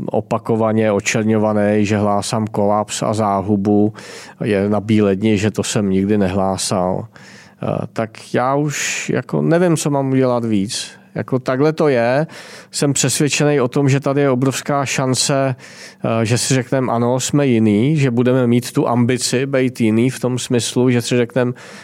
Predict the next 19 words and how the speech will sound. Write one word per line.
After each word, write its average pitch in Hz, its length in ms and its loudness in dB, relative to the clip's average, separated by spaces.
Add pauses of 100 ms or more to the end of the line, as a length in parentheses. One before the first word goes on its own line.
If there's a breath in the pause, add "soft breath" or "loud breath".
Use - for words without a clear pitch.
(120 loud breath)
„Jo, 127 400 2
a 123 80 -4
tohle 131 300 0
hrozí 120 520 2
a 110 40 0
my 120 120 0
s - 100 -6
tím 127 140 0
budeme 123 200 2
aktivně 127 360 0
bojovat 117 500 0
a 90 60 0
můžeme 123 380 2
s 110 60 -6
tím 123 160 -2
něco 113 280 -2
udělat.“ 110 440 0
Můžeme 113 440 2
samozřejmě. 98 720 -4